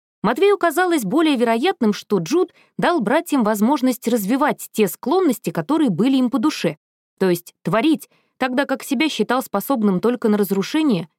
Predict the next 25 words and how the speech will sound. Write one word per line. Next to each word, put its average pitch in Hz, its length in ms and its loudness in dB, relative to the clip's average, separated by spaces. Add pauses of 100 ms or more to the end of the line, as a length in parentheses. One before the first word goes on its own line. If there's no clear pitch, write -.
не 190 120 2
на 175 120 0
творчество. - 600 -4 (360)
На 262 140 2
деле 226 240 0
же 156 160 -4 (220)
демоны 254 340 2
уцепились 240 520 0
за 202 100 2
него 226 220 2
совсем 294 380 -2
не 180 120 2
из-за 180 160 -2
того, 202 240 -2
что - 180 -6
он 190 80 2
прекрасно 220 500 -2
умеет 226 300 0
снижать 190 400 -2
градус 208 360 -2
чужих 196 380 -2
эмоций, 175 480 -2 (280)
а 208 120 0
из-за 208 200 2
того, 208 320 0